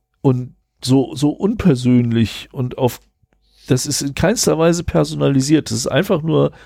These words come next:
Scam, um an Profildaten ranzukommen. Und äh, deswegen, äh, wenn, es gibt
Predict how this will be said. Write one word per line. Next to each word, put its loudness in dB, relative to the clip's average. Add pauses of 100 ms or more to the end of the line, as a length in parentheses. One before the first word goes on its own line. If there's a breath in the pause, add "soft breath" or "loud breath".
(140)
Scam, 0 (600)
um 2 (160)
an 0
Profildaten 0
ranzukommen. -4 (1200)
Und 2 (300)
äh, 6
deswegen, 2 (280)
äh, 2
wenn, -2 (880)
es -6
gibt -2